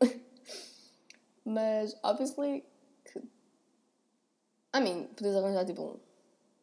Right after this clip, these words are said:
sugar daddy. Ou podes mandar fotos de peixe para velhotes. I guess, mas <laughs> yeah, acho que podes mandar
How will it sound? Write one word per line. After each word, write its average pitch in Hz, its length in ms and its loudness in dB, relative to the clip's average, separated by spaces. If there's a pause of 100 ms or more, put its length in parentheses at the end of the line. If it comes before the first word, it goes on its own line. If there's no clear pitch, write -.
(140)
sugar 185 300 2
daddy. 165 360 0 (560)
Ou 196 120 4
podes 190 240 0
mandar 185 220 0
fotos 180 320 -2
de - 60 -18
peixe 175 540 -2 (560)
para 185 100 -4
velhotes. 185 640 0 (680)
I 214 120 0
guess, 220 360 -2
mas - 420 -8 (1200)
<laughs> - 1700 -16
yeah, 233 200 6
acho 277 140 0
que - 60 -18
podes 370 220 4
mandar 254 360 6